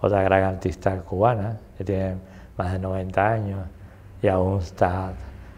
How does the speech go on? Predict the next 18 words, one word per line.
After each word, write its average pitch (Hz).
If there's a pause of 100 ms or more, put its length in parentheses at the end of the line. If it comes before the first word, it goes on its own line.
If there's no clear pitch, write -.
(120)
pintando 98
y 98
trabajando. 98 (1000)
Entonces, 110
esas 113
grandes 120 (640)
personalidades 107
en 104
el 98
mundo 104
del 104
arte 101
universal 101
es 101
lo 98
que -
nos 92
hace 98